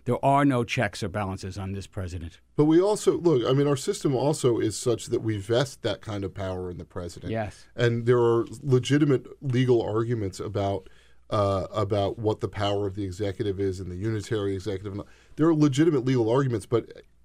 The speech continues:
Speaker 2: at the end of the day, we have decided that we want the president of the United States to have the power to launch nuclear weapons if, in fact, he believes that the United States is under such a threat that he should. And that's one of the things we consider when we elect presidents, and it's something that was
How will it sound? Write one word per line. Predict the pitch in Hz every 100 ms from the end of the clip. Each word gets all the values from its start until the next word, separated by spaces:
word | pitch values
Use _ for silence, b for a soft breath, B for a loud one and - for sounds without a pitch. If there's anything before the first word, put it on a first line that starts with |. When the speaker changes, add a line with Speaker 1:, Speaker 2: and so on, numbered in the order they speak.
| -
Speaker 2:
at | 147 143
the | 147
end | 160 180
of |
the | 147
day, | 131 170 139 110 101 b b b -
we | 117 131 147
have | 139
decided | 135 - 139 147 127
that | 113
we | 110
want | 110 120 127
the |
president | - 120 104 123
of | 110
the |
United | 110 107 104
States | - 123 113
to | 107
have | 95 107 104
the |
power | - 107 104 104
to | 101
launch | 92 104 -
nuclear | 107 98 104 92
weapons | 107 104 107 90 - b b b
if, | 117 101
in | 101
fact, | - 107 98 -
he | 107
believes | 98 95 98 95
that |
the | 98
United | 92 92 92
States | - 98 90
is | 95
under | 92 92
such | - 95
a | 95
threat | - 92 90
that | 101 95
he |
should. | 98 - 160 90 - b b b
And | - 120
that's | 120 120
one | 110 113
of | 143
the | 123
things | 139 123
we | 131
consider | 131 - 127 120
when | 110
we | 110
elect | 95 95 90
presidents, | 110 101 117 127 127 B B B
and | 123
it's | 117 -
something | 139 131 139 127
that | -
was | 113